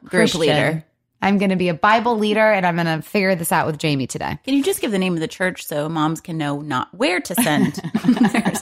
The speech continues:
Speaker 1: small impressionable children?
Speaker 2: No, it's a single moms group. That's the thing
Speaker 1: Oh.
Speaker 2: too. I'm like, "How you, like, I wanna lead a single moms group."
Speaker 1: Oh, that's great.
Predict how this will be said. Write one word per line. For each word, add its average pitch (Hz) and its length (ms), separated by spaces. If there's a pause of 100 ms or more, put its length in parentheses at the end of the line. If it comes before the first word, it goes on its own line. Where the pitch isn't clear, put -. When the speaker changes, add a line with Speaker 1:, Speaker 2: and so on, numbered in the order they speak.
(180)
Speaker 1:
small 202 260
impressionable - 580
children? - 400 (240)
Speaker 2:
No, 311 240
it's 233 160
a 254 40
single 262 280
moms 233 320
group. 110 220
That's 214 140
the 254 60
thing 254 120
Speaker 1:
Oh. 214 40
Speaker 2:
too. 269 120
I'm 226 80
like, 190 120
"How 269 120
you, 302 160
like, 233 140
I - 80
wanna 240 220
lead 226 220
a 226 40
single 214 280
moms 220 260
group." - 220
Speaker 1:
Oh, 359 40
that's 466 200
great. - 460